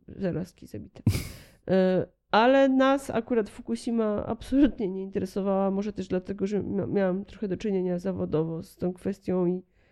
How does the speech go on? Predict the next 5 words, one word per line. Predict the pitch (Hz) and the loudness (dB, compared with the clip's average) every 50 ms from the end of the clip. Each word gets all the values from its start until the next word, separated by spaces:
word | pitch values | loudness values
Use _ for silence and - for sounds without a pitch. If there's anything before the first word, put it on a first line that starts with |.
| _ _ _ _ _ _ _ _ _ _ _ _ _ _ _ _ _ _ _ _ _ _ _ _ _ | _ _ _ _ _ _ _ _ _ _ _ _ _ _ _ _ _ _ _ _ _ _ _ _ _
projektując | - 214 202 196 196 190 196 - - 220 196 180 180 185 185 - - - - - - - | 0 2 2 2 0 -2 -6 -4 2 4 4 4 4 2 -2 -8 -16 -20 -20 -20 -8 -2
betony | 185 196 - 220 190 185 185 185 175 | -2 0 2 2 2 4 2 0 -2
do | 185 185 180 185 196 202 - - - _ _ | -2 -2 -2 -2 -2 -2 -6 -10 -18 _ _
elektrowni | - 190 180 175 175 - - 202 180 180 196 202 185 180 175 | -4 -4 -4 -4 -6 -8 -6 -6 -6 -4 -6 -8 -6 -6 -6
atomowej | 180 175 180 196 185 - 170 185 196 180 175 185 190 | -6 -4 -4 -2 -2 0 -2 -2 -2 -2 -4 -4 -6